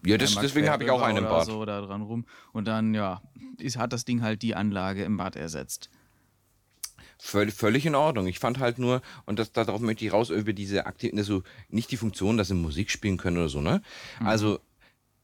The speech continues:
Speaker 1: was, was mittlerweile der Fall ist, also über das letzte Jahr immer schlimmer geworden, wir, egal was ich aufwupp, ob es jetzt Amazon Music ist, V L C ist oder eben Spotify,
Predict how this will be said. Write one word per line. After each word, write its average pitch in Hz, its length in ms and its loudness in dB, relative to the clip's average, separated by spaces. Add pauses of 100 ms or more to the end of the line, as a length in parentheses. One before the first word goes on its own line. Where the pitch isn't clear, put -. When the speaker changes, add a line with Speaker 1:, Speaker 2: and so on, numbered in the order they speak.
(140)
Speaker 1:
was, 120 280 0
was 117 240 0
mittlerweile 127 580 2
der 104 100 0
Fall 127 260 -2
ist, 95 140 0
also 87 160 -6
über 85 180 -4
das - 160 -10
letzte 85 280 -6
Jahr 85 140 2
immer 92 180 -2
schlimmer 90 260 -2
geworden, 73 460 -4 (600)
wir, 98 600 4
egal 110 260 2
was 123 160 0
ich 110 100 -6
aufwupp, 87 280 -2
ob - 60 -12
es - 60 -6
jetzt - 160 -14
Amazon 78 320 -6
Music 98 360 -2
ist, 95 160 -4
V - 260 -8
L 69 80 -6
C 101 240 -2
ist - 240 -2
oder 85 340 0
eben 80 420 -4 (120)
Spotify, - 720 -10